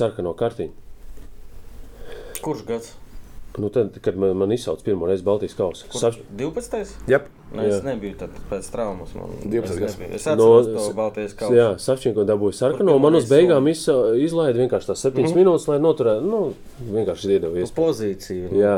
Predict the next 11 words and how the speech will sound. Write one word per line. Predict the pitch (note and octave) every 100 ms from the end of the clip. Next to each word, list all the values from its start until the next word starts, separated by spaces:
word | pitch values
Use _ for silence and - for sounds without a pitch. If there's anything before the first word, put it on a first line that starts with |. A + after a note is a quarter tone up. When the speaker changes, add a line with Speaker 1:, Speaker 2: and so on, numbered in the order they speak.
| E2+
Speaker 1:
un, | G2+ G#2+
ē, | A2 G#2+ G2+ - - - - -
tajā | A#2 A#2+ G#2
brīdī | A2+ C3 A2 F#2+
bija | A2+ A2+
tikai, | G2+ F#2+
man | G#2
liekas, | A#2 G#2 A2+
otrs | B2+ G#2+
centra | - B2+ C#3
aizsargs. | D#3 - F2+